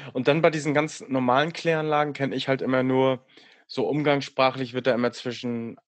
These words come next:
anaerob und aeroben Kläranlagen unterschieden. Ich weiß nicht mal, ob das wirklich,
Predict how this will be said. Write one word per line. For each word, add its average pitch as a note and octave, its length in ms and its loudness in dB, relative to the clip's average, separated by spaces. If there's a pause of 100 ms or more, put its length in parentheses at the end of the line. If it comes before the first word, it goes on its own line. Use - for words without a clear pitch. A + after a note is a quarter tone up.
(160)
anaerob C#3 600 0
und A#2 120 -4
aeroben D3 760 0
Kläranlagen D3 500 2
unterschieden. C3+ 320 -2
Ich G#2 80 -4
weiß A2+ 140 0
nicht A2+ 100 -8
mal, G#2+ 100 2
ob G#2 80 0
das G#2+ 180 -4
wirklich, A2 440 -6